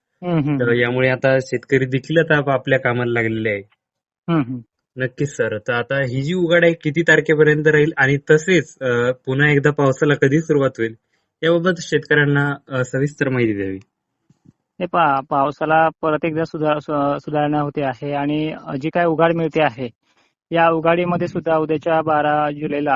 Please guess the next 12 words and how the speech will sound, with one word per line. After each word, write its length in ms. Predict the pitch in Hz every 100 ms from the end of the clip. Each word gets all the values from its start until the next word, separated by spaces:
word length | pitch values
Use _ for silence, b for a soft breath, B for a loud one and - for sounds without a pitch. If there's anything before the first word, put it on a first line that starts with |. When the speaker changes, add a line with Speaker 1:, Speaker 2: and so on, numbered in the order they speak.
| 135 -
Speaker 1:
अ, 320 | 143 139 139
नागपूरमध्ये, 880 | 139 139 - 151 147 139 139 143 143 - 156
अ, 100 | 135 135
वर्धा 500 | 135 135 139 135 143
असेल, 340 | 143 - 143 135
अकोला 360 | 127 - 143
असेल, 340 | 139 - 147 147 _ _ - - _ -
अ, 140 | 143
हिंगणघाट 760 | 139 160 160 160 175 165 170 175
आणि 220 | 165 175
गडचिरोली 440 | 160 156 165 160
जिल्ह्यामध्ये, 480 | 151 147 147 143 127